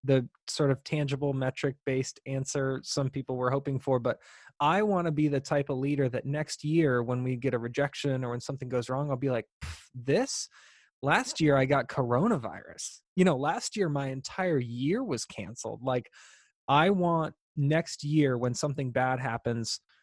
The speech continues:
for it to feel like a, a pebble against my armor. I want this year to make me so much stronger as a leader.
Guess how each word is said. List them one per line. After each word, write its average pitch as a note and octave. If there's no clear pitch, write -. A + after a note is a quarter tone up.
for D3+
it -
to C3+
feel C#3+
like B2+
a, C3+
a B2+
pebble C3
against A#2+
my A#2
armor. A2
I C3+
want D3+
this C#3
year C#3+
to C3
make B2+
me B2
so -
much C#3
stronger B2
as G2+
a G2+
leader. G2